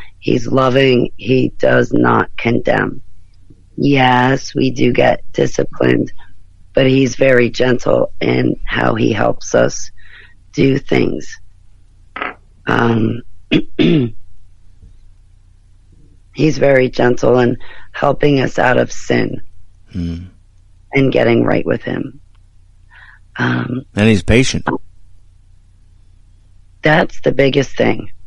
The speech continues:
Speaker 1: I mean, I've been trying to <laughs> deprogram for over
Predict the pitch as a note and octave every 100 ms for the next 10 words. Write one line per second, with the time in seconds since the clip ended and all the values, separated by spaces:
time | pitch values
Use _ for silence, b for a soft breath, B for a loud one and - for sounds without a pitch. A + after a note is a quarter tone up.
0 | - - C3+ C3+ B2+ C3 B2+ C3 B2 -
1 | B2+ C3 A#2+ A#2+ A#2+ D3 - C#3 C3 -
2 | B2+ A#2+ B2 A#2+ B2 A2 B B B B
3 | B B - C#3 C3+ B2+ C3 B2+